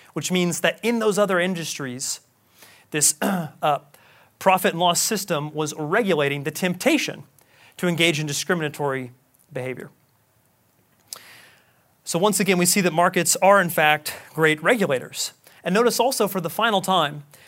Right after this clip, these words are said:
that the story an economist would tell here differs markedly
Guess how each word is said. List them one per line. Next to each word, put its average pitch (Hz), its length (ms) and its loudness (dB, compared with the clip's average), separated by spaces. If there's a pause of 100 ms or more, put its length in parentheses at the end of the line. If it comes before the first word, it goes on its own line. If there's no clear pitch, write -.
that 185 120 -4
the 196 80 0
story 233 380 4
an 185 80 2
economist 196 560 0
would 156 140 -4
tell 220 260 2
here 160 400 -4 (200)
differs 165 680 0
markedly 170 720 0